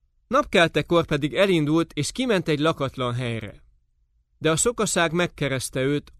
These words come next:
odamentek hozzá, és tartóztatták, hogy ne menjen el közülük. Ő azonban ezt mondta nekik: „A többi városban is hirdetnem kell az Isten országának evangéliumát,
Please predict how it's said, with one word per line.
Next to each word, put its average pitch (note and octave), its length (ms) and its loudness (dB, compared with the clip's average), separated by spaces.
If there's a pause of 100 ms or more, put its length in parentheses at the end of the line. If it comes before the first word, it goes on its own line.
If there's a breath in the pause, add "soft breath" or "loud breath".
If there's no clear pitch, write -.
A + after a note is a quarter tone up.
odamentek F#3 640 0
hozzá, E3 480 -2 (120)
és D#3+ 200 -6
tartóztatták, D3+ 960 -2
hogy F3 140 0
ne G#3 120 2
menjen C3+ 380 -2
el A#2+ 160 -4
közülük. A2+ 520 -8 (1300)
Ő G3 140 4
azonban G3 400 2
ezt D3+ 240 -2
mondta A#2 320 -8
nekik: - 420 -16 (840)
„A C3 100 -6
többi G#3+ 320 4
városban C#3+ 520 2
is C3+ 140 -6
hirdetnem C#3 560 -4
kell C3 180 -4
az B2+ 120 -4
Isten D3+ 340 -4
országának D3 680 -2
evangéliumát, C#3 840 -2